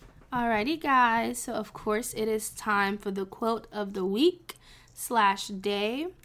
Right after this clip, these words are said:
This quote is brought to you by the great Nipsey Hussle. Nipsey says, "Work on how you react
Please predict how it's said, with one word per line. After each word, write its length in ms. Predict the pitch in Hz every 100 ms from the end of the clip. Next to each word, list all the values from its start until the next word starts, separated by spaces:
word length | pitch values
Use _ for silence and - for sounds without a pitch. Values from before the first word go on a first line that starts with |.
| - - - - -
This 400 | 214 294 440 -
quote 360 | - 339 359
is 180 | 277 233
brought 360 | 208 220 220 -
to 120 | -
you 320 | 240 233 226
by 540 | 208 208 196 196 190 190
the 240 | 185 196
great 840 | 185 190 190 185 196 - - - - -
Nipsey 500 | 220 202 - - 202
Hussle. 540 | 190 185 - 277 403 415 _ _ - - - - - _
Nipsey 480 | 269 311 339 381 381
says, 680 | - 269 254 240 226 233 - -
"Work 440 | 214 214 269 370
on 180 | 349 339
how 280 | 254 262 240
you 240 | 247 233
react 800 | 220 208 190 180 170 - - -